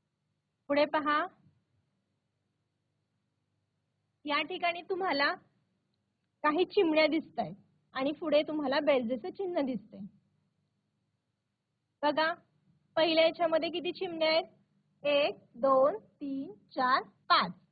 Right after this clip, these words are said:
त्यानंतर किती आहेत? एक, दोन. या पाच अधिक सात म्हणजे किती? पाच अधिक दोन म्हणजे किती?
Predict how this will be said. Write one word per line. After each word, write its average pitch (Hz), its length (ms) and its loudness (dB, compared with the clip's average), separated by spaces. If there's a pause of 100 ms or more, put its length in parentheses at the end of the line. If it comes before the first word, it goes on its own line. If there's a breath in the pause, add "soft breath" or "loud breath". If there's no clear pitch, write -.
(1400)
त्यानंतर 370 440 2
किती 392 300 2
आहेत? 381 180 6 (380)
एक, 269 260 2 (340)
दोन. 220 360 2 (3000)
या 339 300 0 (840)
पाच 359 320 2
अधिक 339 320 2
सात 311 340 2 (180)
म्हणजे 294 280 -2
किती? 392 460 0 (2500)
पाच 330 280 4
अधिक 330 340 2
दोन 262 280 6
म्हणजे 294 320 -2
किती? 381 440 -2